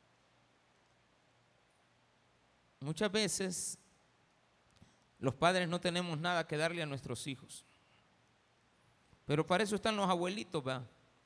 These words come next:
Los abuelitos siempre tienen, hermano. A veces fallamos como padres, pero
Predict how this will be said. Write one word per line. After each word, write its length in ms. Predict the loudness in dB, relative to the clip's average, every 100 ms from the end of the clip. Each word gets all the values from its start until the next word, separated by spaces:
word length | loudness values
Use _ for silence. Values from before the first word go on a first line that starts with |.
| _ _ _ _ _ _ _ _ _ _ _ _ _ _ _ -4
Los 160 | 0
abuelitos 460 | 2 2 0 -2 -4
siempre 280 | -4 -6 -4
tienen, 380 | -2 -2 -2
hermano. 300 | -6 -8 -12 -16 _ _ _ _ _ _ _ _ _ _ _ _ _ _ _ _ -6
A 100 | -2
veces 260 | -2 -2
fallamos 460 | -2 -2 -2 -4 -4
como 340 | -4 -4 -4
padres, 420 | -2 -2 -2 -4 -4
pero 540 | -4 -2 -2 -4 -10